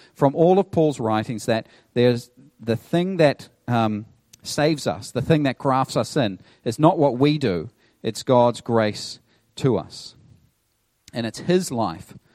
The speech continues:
thro-, flowing through us. It's not our own life that we have managed to work up. It means that to abide in Jesus is to have his life flowing through us, his heart beating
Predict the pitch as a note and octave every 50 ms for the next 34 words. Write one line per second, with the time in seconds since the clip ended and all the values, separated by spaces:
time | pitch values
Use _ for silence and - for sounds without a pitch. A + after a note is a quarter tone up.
0 | _ _ _ _ - - - - B2 A2+ A#2+ - - - - C3 A#2+ A#2 A2+ A2
1 | G#2+ G#2+ G2 F#2 - - - - B2 A2+ G2+ E2+ D2 - - - G2 - - C3
2 | B2+ C3+ C3+ B2 B2 - - C3 B2 A#2+ A#2+ B2 A#2+ A#2 G#2+ G#2 G2+ F#2+ G2 F#2+
3 | - - _ _ _ _ _ _ _ - A2 G#2 E2+ A2 A2+ G#2 G#2+ A2 F#2+ A2
4 | G#2+ G2+ G2+ G#2 - - - A2 G2 F#2 - _ _ _ _ _ _ - G#2 G#2+
5 | G#2 G2+ - A#2 F2+ - _ - - _ _ _ _ _ _ _ _ _ _ _
6 | _ _ _ _ _ _ _ _ _ _ _ _ _ _ _ _ _ - A2+ A#2
7 | A#2 A#2 - C3+ A#2 - - C3 A#2+ - C3 B2 B2 B2+ B2 A#2 A2 G#2+ - C3
8 | C3 A#2+ A2 G#2+ - A2+ G#2+ - - A#2 F#2 G#2+ G#2+ G2+ - - - B2 A2+ -
9 | - A2 G#2 G2 F#2+ F#2 F#2+ - _ _ _ _ _ _ _ - - - A#2 G#2+
10 | F#2+ F#2+ F#2 F2 E2+ - - - - A2+ G#2 G2+ F2 D2 F2+ A2+ - - - -
11 | _ - B2 A2+ - - - A#2 A2+ A2 G#2 _ - A2+ G#2+ G#2 - A#2 G2+ F#2+